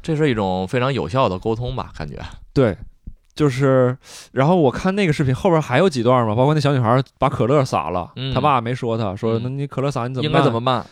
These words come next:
Speaker 1: 哎，
Speaker 2: 啊。
Speaker 1: 应该去
Speaker 2: 她说应该
Speaker 1: 去拿去洗衣服，换那个，换那个。
Speaker 2: 啊，然后
Speaker 1: 没有立刻发火。
Speaker 2: 擦地。啊，没有发火，对，
Speaker 1: 对。
Speaker 2: 压根儿就没有发火，对。
Speaker 1: 他是为什么好啊？他因为他是站在小女孩的立场上，
Speaker 2: 对。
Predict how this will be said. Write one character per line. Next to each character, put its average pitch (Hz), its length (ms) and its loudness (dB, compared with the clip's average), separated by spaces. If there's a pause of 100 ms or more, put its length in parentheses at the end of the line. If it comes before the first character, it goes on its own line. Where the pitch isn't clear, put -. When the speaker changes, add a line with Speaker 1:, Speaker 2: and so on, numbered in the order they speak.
Speaker 1:
哎， 92 80 -10
Speaker 2:
啊。 107 300 -4
Speaker 1:
应 92 100 -14
该 90 120 -10
去 82 380 -10
Speaker 2:
她 107 100 -6
说 107 140 -2
应 107 160 -6
该 110 140 -4 (360)
Speaker 1:
去 92 200 -8
拿 92 160 -4
去 101 120 -6
洗 92 200 -12
衣 110 40 -4
服， 123 220 -6
换 95 180 -6
那 92 120 -8
个， 82 120 -12
换 80 140 -12
那 82 80 -16
个。 - 300 -10
Speaker 2:
啊， 98 200 -6
然 - 100 -10
后 107 40 0
Speaker 1:
没 117 60 2
有 110 120 2
立 113 120 -2
刻 110 140 0
发 110 180 0
火。 98 100 -8
Speaker 2:
擦 65 120 -6
地。 - 60 -20 (260)
啊， 120 60 -14
没 117 200 -2
有 226 160 -2
发 110 200 -6
火， - 220 -14
对， 113 120 -10
Speaker 1:
对。 117 80 -6
Speaker 2:
压 143 120 -4
根 151 100 -4
儿 165 40 -6
就 170 80 -6
没 117 80 -8
有 98 100 -6
发 101 220 -8
火， 95 120 -12 (220)
对。 92 120 -12 (280)
Speaker 1:
他 131 140 -4
是 120 160 -8
为 123 180 0
什 107 80 -4
么 104 100 -6
好 - 200 -8
啊？ 64 140 -14
他 95 120 -8
因 120 160 -8
为 131 100 -4
他 127 140 -6
是 107 280 -4 (140)
站 117 160 -6
在 95 180 -6 (360)
小 - 160 -8
女 117 80 -6
孩 85 120 -6
的 113 60 -4
立 131 140 -4
场 104 180 -14
上， 78 220 -10
Speaker 2:
对。 139 100 -20